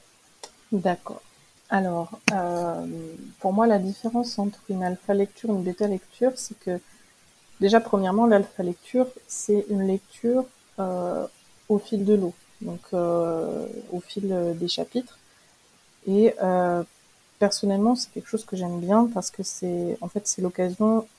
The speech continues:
euh, d'éviter énormément, euh, en fait, ça permet d'éviter énormément de,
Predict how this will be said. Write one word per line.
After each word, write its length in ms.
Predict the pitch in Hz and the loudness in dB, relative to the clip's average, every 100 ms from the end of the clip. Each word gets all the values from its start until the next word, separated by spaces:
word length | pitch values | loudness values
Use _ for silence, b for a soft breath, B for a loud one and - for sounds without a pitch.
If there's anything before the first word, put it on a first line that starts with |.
| 190 | -10
euh, 300 | 175 175 170 - 220 _ _ _ _ _ _ _ - | -8 -8 -8 -12 -16 _ _ _ _ _ _ _ -4
d'éviter 680 | 190 208 202 196 - 233 202 | 4 4 4 0 4 6 6
énormément, 800 | 202 208 202 196 202 226 233 233 | 4 4 4 2 4 6 4 2
euh, 420 | 190 185 180 175 180 - _ _ _ _ _ _ _ _ _ _ _ _ _ _ _ _ _ _ - | -4 -2 -4 -6 -10 -16 _ _ _ _ _ _ _ _ _ _ _ _ _ _ _ _ _ _ -2
en 80 | 214 | 4
fait, 160 | 240 | 4
ça 120 | - 202 | 4 2
permet 320 | 202 202 220 | 4 4 4
d'éviter 400 | 214 208 202 233 | 4 2 2 4
énormément 460 | 214 202 196 220 | 4 4 4 4
de, 520 | 233 196 180 175 175 | 4 4 2 0 0